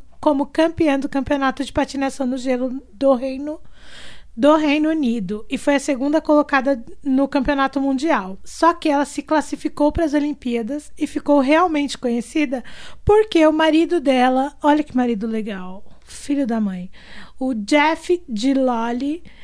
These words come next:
e dois ladrões tentaram incapacitar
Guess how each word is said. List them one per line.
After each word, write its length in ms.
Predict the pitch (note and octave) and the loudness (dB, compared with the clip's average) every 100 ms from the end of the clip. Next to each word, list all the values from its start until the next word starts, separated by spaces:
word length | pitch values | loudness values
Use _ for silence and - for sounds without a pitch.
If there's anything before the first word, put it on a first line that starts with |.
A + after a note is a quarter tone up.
| - | -6
e 100 | - | -2
dois 320 | A#3+ D4+ E4 F4 | 4 6 6 6
ladrões 760 | F4 C#4 C4 C4 C4+ D4+ - - | 2 4 2 2 0 -2 -10 -2
tentaram 540 | D#4+ D#4 D#4+ D#4 D#4 D#4+ F#4 F4 E4+ | -2 2 4 6 6 2 2 0 2
incapacitar 800 | D#4+ - - D4+ - C#4 C#4+ E4 | 0 0 -4 -2 2 4 4 0